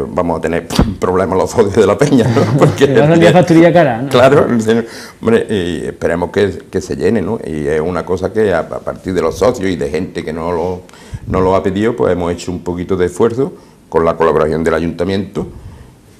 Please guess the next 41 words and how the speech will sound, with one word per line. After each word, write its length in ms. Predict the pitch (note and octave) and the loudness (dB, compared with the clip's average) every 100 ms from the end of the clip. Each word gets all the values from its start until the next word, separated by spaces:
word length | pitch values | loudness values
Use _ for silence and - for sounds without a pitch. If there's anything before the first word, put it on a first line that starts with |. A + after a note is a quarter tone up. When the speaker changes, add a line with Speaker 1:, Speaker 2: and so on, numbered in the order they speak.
| - | -10
Speaker 1:
que 160 | D#2+ D2+ | -8 -4
se 100 | D#2+ | -6
ha 60 | |
puesto 240 | D#2+ D#2+ - | -4 -4 -4
a 20 | |
nuestra 240 | E2+ F#2 | -4 -2
disposición. 540 | E2+ D#2+ E2+ E2+ G2 F#2+ | -4 -2 -4 -2 -4 -4
En 80 | |
ese 100 | E2+ | -6
aspecto 380 | E2+ - F2 - | -6 -4 -6 -6
no 160 | F2 E2 | -8 -8
ha 40 | |
habido 180 | D#2 D2+ | -8 -8
ningún 340 | D#2 D2+ D#2+ | -10 -10 -12
tipo 260 | D2 E2 D#2 | -12 -10 -6
de 80 | D#2+ | -6
problema, 320 | D#2+ F2+ B2+ | -4 -4 -4
al 60 | D#2+ | -4
revés, 340 | C2 D#2 - | -2 -2 -2
todo 140 | - D#2 | -4 -4
ha 40 | |
sido 100 | E2 | -6
facilidades, 560 | D#2+ D#2+ E2 E2+ A#2 F3+ - - - - - - | -8 -8 -6 -2 -2 -4 -10 -20 -20 -20 -16 -4
y, 800 | G2+ G2 F2+ E2+ D#2+ D#2+ D#2+ D#2 D2+ - _ _ _ _ _ _ | -2 0 0 -2 -4 -6 -8 -10 -12 -20 _ _ _ _ _ _
y 60 | F2 | -8
vamos 300 | F2 E2 E2+ | -6 -4 -6
a 20 | |
intentar 440 | D#2+ E2+ E2 E2 | -4 -6 -4 -6
traerlo 440 | - E2 E2+ A#2 B2+ | -4 -2 0 0 0
y 40 | |
vamos 280 | G2 F2 E2 | 0 -2 -4
a 60 | E2+ | -4
in-, 260 | E2+ E2 - - - - | -6 -8 -12 -16 -12 -4
a 80 | |
ver 120 | E2 E2 | 0 0
esta 220 | E2+ F2+ | -2 -4
experiencia 600 | D#2 F2+ F2+ E2+ F#2 F2+ | -4 -2 -2 -2 -4 -4
cómo 420 | E2+ E2+ F2 E2+ | -4 -4 -6 -8
se 160 | - F#2 | -8 -6
nos 200 | F#2 F#2+ | -4 -2
da, 220 | C3+ | -2